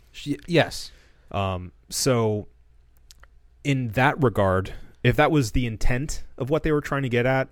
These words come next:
Speaker 2: I a hundred percent agree.
Speaker 1: Yeah.
Speaker 2: And it, it shouldn't be a thing of, like, um, you know, I, I,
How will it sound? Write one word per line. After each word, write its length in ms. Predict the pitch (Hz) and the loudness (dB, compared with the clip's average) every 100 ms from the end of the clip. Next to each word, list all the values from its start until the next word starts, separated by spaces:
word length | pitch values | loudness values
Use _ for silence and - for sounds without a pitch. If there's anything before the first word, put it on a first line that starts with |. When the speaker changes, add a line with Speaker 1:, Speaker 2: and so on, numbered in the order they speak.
| - | -6
Speaker 2:
I 100 | 107 | -4
a 60 | 107 | -2
hundred 220 | - 135 | 0 0
percent 220 | 104 104 | -2 -4
agree. 220 | 92 82 - - - | -6 -10 -14 -18 0
Speaker 1:
Yeah. 180 | 135 - - - - | 0 0 -16 -20 -6
Speaker 2:
And 300 | 101 98 98 | -4 -2 -6
it, 100 | - | -2
it 160 | 131 117 | -2 0
shouldn't 200 | 147 139 | -2 0
be 100 | 131 | 0
a 40 | |
thing 200 | 120 127 117 | 0 -2 -4
of, 120 | 101 | -4
like, 460 | 107 98 - - - - _ _ _ _ _ _ _ _ - | -2 -2 -4 -14 -20 -20 _ _ _ _ _ _ _ _ -8
um, 500 | 107 92 90 85 82 - _ _ _ _ - - - | -6 -4 -6 -10 -14 -18 _ _ _ _ -20 -20 -14
you 100 | 131 | -8
know, 220 | 117 82 87 | -6 -8 -8
I, 360 | 135 135 113 147 | -4 -2 0 -2
I, 100 | - | -2